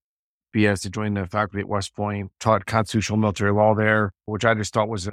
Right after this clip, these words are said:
an awesome experience, especially for a blue-collar kid from Philadelphia like I was. Uh, and I was there, though, when nine eleven happened. So, Dwayne, the reason why I'm so committed to my brother and sister veterans and why I've devoted my life to it is because I deployed to combat twice, and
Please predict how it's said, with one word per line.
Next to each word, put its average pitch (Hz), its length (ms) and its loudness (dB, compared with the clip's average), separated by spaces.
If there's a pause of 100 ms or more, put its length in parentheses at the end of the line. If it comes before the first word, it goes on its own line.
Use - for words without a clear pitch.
an 123 80 -2
awesome 113 320 2
experience, 101 540 -8
especially 104 420 -6
for 98 220 -6
a 92 40 -6
blue-collar 101 500 -2
kid 98 260 -12
from - 120 -20
Philadelphia 98 540 -6 (140)
like 95 140 -10
I 98 100 -2
was. 92 400 -8 (560)
Uh, 107 280 -2
and 113 540 -2 (420)
I 107 140 2
was 107 140 2
there, 123 240 6
though, 104 260 -2
when 101 240 -8
nine 104 160 -4
eleven 101 260 -8
happened. 90 440 -16 (220)
So, 113 200 -4
Dwayne, 117 420 -2
the 117 100 -2
reason 123 220 0
why 123 140 6
I'm 110 120 0
so 110 340 -4
committed 110 320 -4
to 95 60 -14
my 107 120 -4
brother 104 240 -4
and 95 80 -8
sister 101 200 -10
veterans 98 460 -8
and 98 140 -20 (140)
why 101 180 -4
I've 92 100 -6
devoted 95 300 -2
my 98 80 -6
life 98 260 -4
to 101 140 -4
it 98 80 -4
is 95 120 -8
because 101 540 -6
I 107 80 2
deployed 110 400 -2
to 98 60 -6
combat 104 400 -2
twice, 107 500 -2
and 90 180 -10